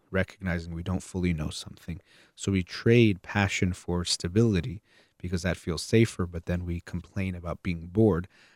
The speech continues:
not recognizing that we've helped create that scenario for ourselves. But anyway, coming back to this book, Why? What Makes Us Curious by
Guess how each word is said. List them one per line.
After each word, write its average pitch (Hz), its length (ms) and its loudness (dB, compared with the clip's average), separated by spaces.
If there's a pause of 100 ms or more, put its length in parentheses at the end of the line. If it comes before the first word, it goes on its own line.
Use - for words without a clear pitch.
(140)
not 95 180 0
recognizing 87 640 -6
that 82 80 -8
we've 80 220 -8
helped 85 260 -4
create 92 440 -6
that 80 180 -10
scenario 82 500 -12
for - 220 -10
ourselves. - 480 -10 (420)
But 123 140 8
anyway, 135 180 8
coming 120 220 4
back 113 140 6
to 117 100 0
this 101 160 2
book, - 260 -6
Why? 107 440 4
What 101 280 0
Makes 95 300 -2
Us - 80 -6
Curious 95 420 0
by 82 320 -10